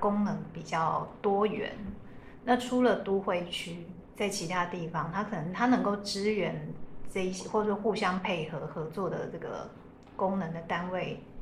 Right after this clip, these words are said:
或组织团体是比较少的。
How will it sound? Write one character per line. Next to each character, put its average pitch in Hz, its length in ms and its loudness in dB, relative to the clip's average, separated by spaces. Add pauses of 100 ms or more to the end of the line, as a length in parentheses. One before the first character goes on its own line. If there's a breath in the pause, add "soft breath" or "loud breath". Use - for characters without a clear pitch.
(180)
或 175 120 -2
组 165 300 -8
织 175 160 -6
团 151 280 -4
体 147 220 -6
是 - 160 -10
比 147 100 -10
较 143 180 -6
少 - 340 -6 (240)
的。 - 120 -14